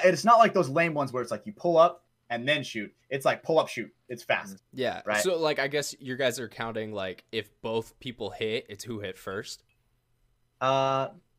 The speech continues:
Speaker 1: no, if you get hit in general, because
Speaker 2: Okay.
Speaker 1: you get three lives.
Speaker 2: Mm, okay.
Speaker 1: No, so no matter what, you're getting some pain. No
Speaker 2: Mm-hmm.
Speaker 1: matter what. So, with these three lives, every single time you miss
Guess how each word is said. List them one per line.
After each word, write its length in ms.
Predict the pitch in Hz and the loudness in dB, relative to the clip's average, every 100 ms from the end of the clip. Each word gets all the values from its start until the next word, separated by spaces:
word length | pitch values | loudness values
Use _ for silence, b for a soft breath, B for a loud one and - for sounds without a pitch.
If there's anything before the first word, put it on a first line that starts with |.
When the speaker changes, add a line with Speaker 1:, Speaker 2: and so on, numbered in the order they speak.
| _ _ _ _ _ _ _ | _ _ _ _ _ _ _
Speaker 1:
no, 320 | 139 143 127 104 | -8 0 0 0
if 140 | 107 | -6
you 60 | 110 | -8
get 140 | 117 | -6
hit 140 | 117 107 | -4 -6
in 80 | 107 | -6
general, 240 | 110 101 | -6 -6
because 600 | 98 110 - 202 120 - _ _ _ | -10 -4 2 4 2 -6 _ _ _
Speaker 2:
Okay. 200 | 113 90 - _ _ - | -16 -16 -16 _ _ -4
Speaker 1:
you 80 | |
get 140 | 131 - | -4 -2
three 160 | 147 | 0
lives. 400 | 147 101 - - _ _ _ _ _ _ _ | 2 2 0 -14 _ _ _ _ _ _ _
Speaker 2:
Mm, 400 | 135 123 104 - | -10 -8 -10 -12
okay. 200 | 95 90 - _ _ _ 147 | -12 -12 -14 _ _ _ -6
Speaker 1:
No, 140 | 143 | -4
so 140 | 139 | -2
no 80 | 156 | 2
matter 200 | 190 247 | 6 8
what, 160 | 269 202 | 8 6
you're 80 | 175 | 4
getting 160 | 214 | -4
some 140 | 147 139 | -8 -2
pain. 420 | 240 254 117 - _ _ _ _ | 0 0 -2 -10 _ _ _ _
No 80 | 131 | -14
Speaker 2:
Mm-hmm. 200 | 120 131 | -8 -2
Speaker 1:
matter 180 | 151 196 | 2 4
what. 260 | 190 - _ _ _ _ _ _ _ _ - | 4 2 _ _ _ _ _ _ _ _ -14
So, 480 | - 247 208 120 - - | -2 4 6 4 -8 -8
with 160 | 226 226 | -8 -6
these 140 | 175 | -8
three 220 | - 143 | -4 -2
lives, 420 | 117 107 156 - _ _ _ - | 0 0 -2 -6 _ _ _ 2
every 260 | 170 190 | 2 2
single 320 | 175 196 180 | -4 -2 -2
time 340 | 175 - 175 151 | -2 -2 -2 -2
you 100 | 127 | -4
miss 460 | 147 196 135 - | -2 -2 -2 -12